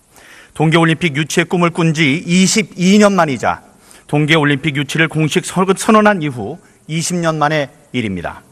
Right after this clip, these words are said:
그러나 문재인 정부는 우리가 어렵게 유치한 올림픽을 북한에 헌납한 것도 모자라서 북한에게 무한한 애정 공세를 펼치면서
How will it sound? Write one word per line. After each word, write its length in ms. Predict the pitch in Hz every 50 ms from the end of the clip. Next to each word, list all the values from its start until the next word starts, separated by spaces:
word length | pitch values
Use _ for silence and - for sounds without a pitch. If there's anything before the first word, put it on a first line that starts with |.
| _ _ - _ - - - - - - - -
그러나 400 | - 147 151 135 120 135 - -
문재인 400 | 151 160 180 170 165 180 180 165
정부는 460 | 185 175 170 175 180 123 90 95 - - - - - _
우리가 260 | - 147 147 156 196 170
어렵게 380 | 143 151 180 175 175 - 190
유치한 320 | 180 180 180 - - 202 185
올림픽을 720 | 165 175 175 180 170 - 185 175 165 120 127 185 220 - - - _ _ _ _ _ -
북한에 380 | 165 160 - 190 190 202 196
헌납한 680 | 156 - - 156 175 185 196 196 202 196 196 - 208 208
것도 300 | 208 202 196 202 226 208
모자라서 600 | 175 160 160 139 127 117 104 95 - 85 85 - - _ _ _ _ - - - _ _
북한에게 540 | - 151 - - 175 165 156 175 180 147 117
무한한 580 | 101 117 143 165 170 180 190 208 208 202 196 -
애정 380 | 135 143 156 151 214 220 208 165
공세를 540 | - 180 185 208 208 190 - 214 202 196
펼치면서 680 | 190 185 165 139 - - 131 110 107 104 131 175 185 180